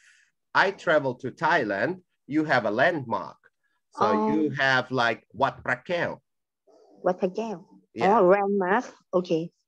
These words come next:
Speaker 1: Yeah, so you have the King's Palace, some very interesting or very famous places to see in particular country. So I know, I understand you're trying to say, "Oh, because you can see the Big Ben,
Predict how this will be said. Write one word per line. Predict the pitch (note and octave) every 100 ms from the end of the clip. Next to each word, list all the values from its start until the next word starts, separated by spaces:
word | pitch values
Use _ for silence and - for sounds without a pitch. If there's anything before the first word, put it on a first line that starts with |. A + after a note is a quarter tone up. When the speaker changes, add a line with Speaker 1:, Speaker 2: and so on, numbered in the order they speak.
| -
Speaker 1:
Yeah, | G#2 G2 -
so | - G#2+ F#2
you | G2 G2+
have | A2+ F#2
the |
King's | - F3 F3+ D3+
Palace, | - C3+ B2+ A#2+ -
some | - F3+ F#3+ - A#2
very | A2+ C3+ E3 F#3 F#3 -
interesting | D#3 G3 F#3 C#3+ - - F#2+ E2+ -
or | G#2+
very | G#2+ C3+ D#3 D#3 D#3
famous | _ D3 D#3 D#3+ D3+ -
places | C#3 B2 B2 C3+ B2+ -
to | B2+
see | - F3 E3 A2+ E3 - _ _ _
in | G3 F#3 E3+ F#3+ _ _ -
particular | A2 - B2 - B2+ A#2
country. | - F2+ D#2+ - A#1+ _ _ _ _ _ _ _ _ _ _ _ _ _ _ _ _ _ _
So | - B2 B2
I | A2 D3+
know, | E3+ G3+
I | D3+ D3+
understand | D3 C3+ - D3 A2
you're | A#2+ A2 -
trying | C3+ B2 B2
to | C3
say, | A#2+ A#2+ A#2
"Oh, | E3 A3+ G#3+ A#2
because | E2+ B2+ D3 C3+ C3+
you | B2
can | C3 B2
see | - B2+
the | A2
Big | F#2+ D#3+ B2+
Ben, | G2 G2 C#3+ F3+